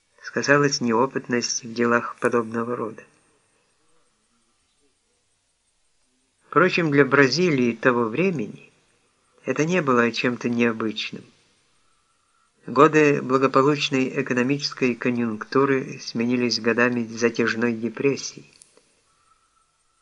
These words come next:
Ежедневно в стране разорялось несколько десятков больших и малых фирм. «Было время,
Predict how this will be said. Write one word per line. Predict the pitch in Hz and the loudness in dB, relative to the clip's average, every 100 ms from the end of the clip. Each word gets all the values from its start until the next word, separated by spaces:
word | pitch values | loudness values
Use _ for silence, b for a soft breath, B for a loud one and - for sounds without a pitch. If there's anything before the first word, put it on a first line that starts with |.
| _ _ - | _ _ -6
Ежедневно | 117 127 113 131 143 135 | -2 0 2 2 2 2
в | |
стране | - 127 123 135 | 0 0 2 2
разорялось | 131 120 120 127 127 123 - - | 0 0 2 4 2 0 -4 -6
несколько | 113 131 - 123 117 | -4 -4 -4 -4 -4
десятков | 113 110 127 127 127 113 | -4 -2 -2 -2 -2 -2
больших | 110 113 - 120 | -2 -2 -4 -4
и | 120 | -2
малых | 117 117 113 | 0 0 -2
фирм. | - - 127 - - _ _ - - _ _ _ _ _ _ _ _ _ _ _ _ _ _ _ - _ | -8 -4 -4 -4 -14 _ _ -20 -20 _ _ _ _ _ _ _ _ _ _ _ _ _ _ _ -20 _
«Было | 120 117 135 | -8 0 2
время, | 156 120 131 147 160 | 2 2 2 0 -4